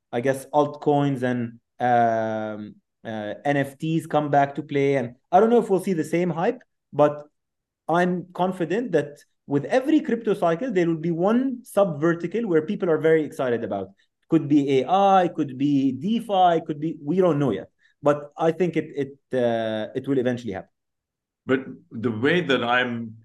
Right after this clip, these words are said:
Speaker 2: what I'm trying to really get to as a question when I say, "What is your customer base today?"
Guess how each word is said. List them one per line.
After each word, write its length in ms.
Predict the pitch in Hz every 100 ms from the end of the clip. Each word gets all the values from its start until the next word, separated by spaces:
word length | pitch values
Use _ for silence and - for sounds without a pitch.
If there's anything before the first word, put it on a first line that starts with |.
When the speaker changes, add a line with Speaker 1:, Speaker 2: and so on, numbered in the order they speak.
| _ _ _ _ _
Speaker 2:
what 240 | 110 120
I'm 340 | 120 117 110
trying 320 | 113 135 135 143
to 120 | 120
really 360 | 117 117 110
get 320 | 101 113 - -
to 540 | 127 113 104 98 - -
as 320 | 104 101 202
a 80 | 101
question 800 | - - 117 110 - - 107 101
when 100 | 98
I 80 | 95
say, 460 | 95 110 101 98
"What 160 | 101 110
is 160 | 117 113
your 480 | 113 104 104 104 - _ -
customer 440 | 120 113 131 113
base 400 | 92 107 107 -
today?" 640 | - 90 104 104 98 101